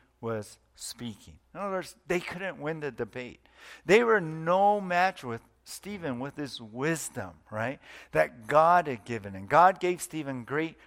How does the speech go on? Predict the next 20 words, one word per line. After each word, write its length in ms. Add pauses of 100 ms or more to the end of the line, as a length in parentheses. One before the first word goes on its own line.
(240)
comprehension 1900 (500)
of 200
the 80
scriptures. 880 (800)
I'm 280
sure, 520
like, 280 (260)
like 300
the 120
disciples, 960
the 140
Holy 480
Spirit, 560 (200)
and 120
that's 240
the 120
Spirit 600
here, 200 (220)
had 200 (200)
given 540